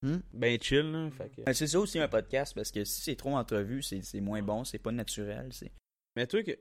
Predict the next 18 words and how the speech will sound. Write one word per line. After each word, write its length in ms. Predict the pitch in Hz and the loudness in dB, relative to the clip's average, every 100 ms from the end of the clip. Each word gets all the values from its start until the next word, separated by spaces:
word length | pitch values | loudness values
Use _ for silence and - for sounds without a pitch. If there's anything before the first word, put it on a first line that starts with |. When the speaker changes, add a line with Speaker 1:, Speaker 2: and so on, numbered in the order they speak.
| 62 | -8
Speaker 2:
justement, 360 | 120 135 139 180 | -2 0 0 0
t'as 140 | 127 | 0
fait 100 | 147 | 2
la 140 | 151 | 2
première 160 | - 131 | 0 2
partie, 500 | 123 - - 165 143 | 2 2 -4 0 4
euh... 240 | 110 107 | 4 6
attends, 160 | 104 - | 4 2
on 100 | 113 | -2
commençait 300 | 110 139 180 | 4 4 6
par 220 | 156 120 117 | 8 8 8
Réal 340 | 117 120 127 | 6 8 8
Bélan, 340 | 120 113 156 | 6 4 2
après 120 | 151 110 | 0 -2
ça, 100 | 139 | 0
on 100 | 120 | 2
fait 120 | 117 | 4
Speaker 1:
Ouais. 280 | 113 113 | 4 4